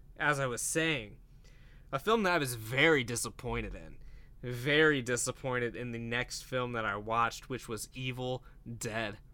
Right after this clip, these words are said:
Rise. For those of you guys that know me, you know that the Evil Dead franchise is one of my favorite franchises of all time, right up there with Dracula.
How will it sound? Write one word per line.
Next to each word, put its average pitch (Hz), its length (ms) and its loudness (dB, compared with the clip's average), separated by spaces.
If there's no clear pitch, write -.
Rise. 101 720 -6
For 202 80 0
those 254 140 8
of 233 40 2
you 214 80 4
guys 139 240 2
that 117 140 -6
know 110 160 -8
me, 110 180 -6
you 180 120 2
know 214 160 6
that 175 100 4
the 160 100 0
Evil 139 180 0
Dead 131 180 0
franchise 127 420 -2
is 123 100 -6
one 123 120 0
of 120 60 0
my 117 80 0
favorite 120 260 0
franchises 117 560 0
of 117 80 0
all 113 100 2
time, 131 320 0
right 160 120 6
up 160 100 0
there 131 120 -2
with 123 220 -8
Dracula. 202 480 0